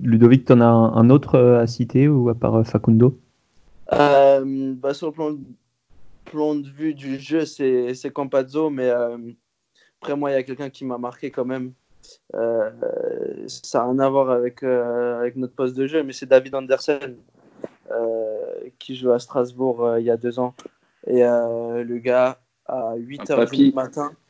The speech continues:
Speaker 2: à huit heures du matin le dimanche, il est allé à la salle de muscu faire des squats avec sa barre. Et, euh, et quand tu voyais ça, le pire, c'est que la veille, il sortait, mais à huit heures du matin, il faisait ses squats. Et, euh, <laughs> c'était incroyable parce que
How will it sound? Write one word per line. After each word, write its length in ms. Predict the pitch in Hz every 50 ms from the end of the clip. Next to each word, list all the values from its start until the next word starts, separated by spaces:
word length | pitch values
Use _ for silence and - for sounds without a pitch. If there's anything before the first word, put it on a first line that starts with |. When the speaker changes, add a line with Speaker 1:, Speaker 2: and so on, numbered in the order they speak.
| - - - - -
Speaker 2:
à 120 | 131 127 131
huit 320 | 139 156 170 175 160 -
heures 140 | 190 165 156 151
du 140 | - 160
matin 340 | 156 151 143 143 - 170 165 156
le 120 | 147 139
dimanche, 540 | 131 - 143 135 143 156 165 165 - - - -
il 200 | - 135 127 127
est 40 | 127
allé 200 | 123 123 123 127
à 80 | 123
la 120 | 120 123 123
salle 180 | - 139 127 123
de 80 | 131
muscu 300 | 131 131 127 - - 160 147
faire 200 | - 151 131 127
des 100 | 123 120
squats 340 | - - - - - 160 151 - - -
avec 180 | 135 131 -
sa 160 | - - 123 120
barre. 280 | 120 127 117 - _ _ _ _ _ _ _ _ _ _ _ - - - - - -
Et, 260 | 120 123 123 123 123
euh, 380 | 120 120 117 117 113 113 113 110 98 64 67 - - -
et 60 | 127 127
quand 140 | - 131 127
tu 140 | - - 131
voyais 240 | 120 127 123 123 123
ça, 160 | - - 165
le 120 | 139 135
pire, 220 | 127 - - 156 -
c'est 160 | - - 131
que 120 | - -
la 180 | 127 123 120 123
veille, 180 | 127 156 151 135
il 40 | 123
sortait, 480 | 117 - - 135 - _ - 165 185 - 175
mais 160 | 143 135 127
à 60 | 120
huit 220 | 120 120 117 -
heures 120 | 165 143 131
du 100 | 123 127
matin, 300 | 120 117 113 - 165 175 185
il 120 | 160 135
faisait 140 | 127 - 127
ses 160 | - - 127
squats. 400 | - - - 185 180 147 - - _ _ _ _ _ _ _ _ _ _ - -
Et, 220 | 123 120 117 117
euh, 420 | 117 113 113 113 113 113 113 113 110 - _ - -
<laughs> 260 | _ - - _ _
c'était 440 | - - - - 131 - - 135 127 -
incroyable 520 | 135 135 131 - - 175 202 214 180 131 -
parce 200 | 131 123 120 -
que 480 | _ - 127 120 120 120 120 120 117